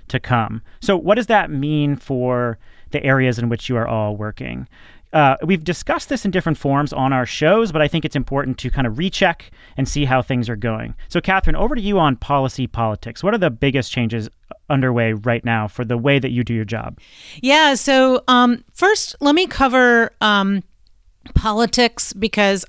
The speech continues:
Speaker 2: I don't do as much directly in politics, but the, certainly politics is being interfered with. I,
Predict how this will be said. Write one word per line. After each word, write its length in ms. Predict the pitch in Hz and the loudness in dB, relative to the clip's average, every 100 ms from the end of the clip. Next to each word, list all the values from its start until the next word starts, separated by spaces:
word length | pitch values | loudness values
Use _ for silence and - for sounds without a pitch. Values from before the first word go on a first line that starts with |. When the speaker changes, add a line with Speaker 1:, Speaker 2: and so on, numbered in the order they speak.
| - | -4
Speaker 2:
I 60 | |
don't 240 | 214 240 190 | -2 -2 -2
do 160 | 233 | -2
as 160 | 196 175 | -2 -2
much 420 | 185 185 - - - | -2 -2 -4 -8 -8
directly 500 | 185 185 185 196 180 | -4 -2 -2 -4 -4
in 100 | 175 | -4
politics, 560 | - 170 185 233 226 - - - - | -2 -2 -2 -4 -6 -8 -16 -20 -2
but 220 | 220 220 - - | 0 -2 -6 -16
the, 400 | 214 185 214 - | -10 -2 -2 -2
certainly 480 | - - 285 262 262 | -6 -2 0 0 2
politics 580 | - 214 214 220 247 - - | 2 2 0 -2 -6 -4 -4
is 180 | 208 | -4
being 540 | 175 185 190 185 185 - - | -4 -4 -4 -4 -8 -10 -8
interfered 600 | 190 190 - 175 190 202 | -6 -6 -4 -2 0 0
with. 280 | 226 233 | 0 0
I, 160 | - 180 | -2 -6